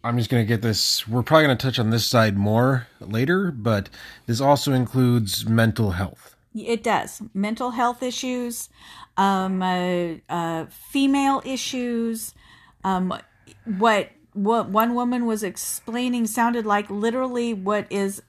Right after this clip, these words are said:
Speaker 2: a vaginal cystocele, which is an inside cyst coming out. People are telling her to put lavender oil on it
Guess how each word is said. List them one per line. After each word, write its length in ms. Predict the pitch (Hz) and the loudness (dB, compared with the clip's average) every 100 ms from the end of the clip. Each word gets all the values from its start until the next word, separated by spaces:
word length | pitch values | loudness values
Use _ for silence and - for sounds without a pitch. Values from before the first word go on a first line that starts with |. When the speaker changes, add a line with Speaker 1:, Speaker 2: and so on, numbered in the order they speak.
| - | -6
Speaker 2:
a 120 | 185 | -4
vaginal 640 | 175 190 202 220 240 220 | -2 0 2 0 -2 -2
cystocele, 960 | 196 - 220 - 269 - 285 285 311 | -4 -6 -6 -6 -8 -6 -4 -2 -2
which 240 | 277 220 214 | 0 -2 -2
is 140 | 185 | -4
an 140 | 190 - | -4 -6
inside 760 | - 233 262 - 240 240 233 226 - _ _ _ _ | -6 -4 -4 -2 0 0 0 -4 -12 _ _ _ _
cyst 480 | - 262 269 - | -4 0 0 -4
coming 400 | - 240 202 175 - _ | -6 -2 -2 -4 -10 _
out. 580 | 185 214 285 320 - - _ _ - | 2 4 2 -4 -14 -18 _ _ -4
People 280 | 220 214 | -4 -2
are 80 | 202 | -4
telling 340 | 202 240 233 240 | -2 -2 0 0
her 140 | 247 | -2
to 140 | 233 269 | -4 -6
put 320 | - 294 277 | -4 -4 -4
lavender 800 | 262 277 294 294 262 226 202 - | -6 2 4 4 2 0 0 -2
oil 320 | 180 180 175 165 | -2 -4 -4 -4
on 220 | 160 156 | -6 -8
it 380 | 156 - - | -14 -18 -20